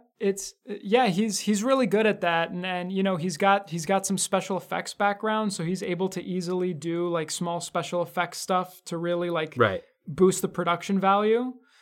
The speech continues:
Speaker 1: You know, they don't look cheaply done, the, the effects. I mean, it's, they're very simple, but th-, they don't look cheap. And, um, yeah, they're very simple. It's just him and his wife, very D U I.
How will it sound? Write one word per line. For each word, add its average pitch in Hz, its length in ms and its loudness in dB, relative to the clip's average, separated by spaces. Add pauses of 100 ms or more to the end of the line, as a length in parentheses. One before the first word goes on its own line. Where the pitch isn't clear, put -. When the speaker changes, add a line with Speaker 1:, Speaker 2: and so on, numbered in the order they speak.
(120)
Speaker 1:
You 185 80 0
know, 190 100 4
they 185 100 2
don't 202 180 2
look 190 220 0
cheaply 190 380 -2
done, 175 280 4
the, 170 120 -4
the 165 140 -6
effects. 165 440 -2
I 175 40 -4
mean, 196 200 2
it's, 170 140 4
they're 185 200 6
very 208 260 12
simple, 196 500 2
but 175 400 0
th-, 185 160 -6
they 190 100 6
don't 208 180 2
look 185 180 0
cheap. 208 400 -2 (460)
And, 180 380 -2
um, 170 460 2 (320)
yeah, 277 160 4
they're 233 140 10
very 233 260 10
simple. 220 480 6
It's 196 80 2
just 196 160 0
him 202 160 4
and 220 100 6
his 185 140 6
wife, 190 640 4
very 202 360 4
D 175 280 -2
U 190 280 4
I. 180 640 4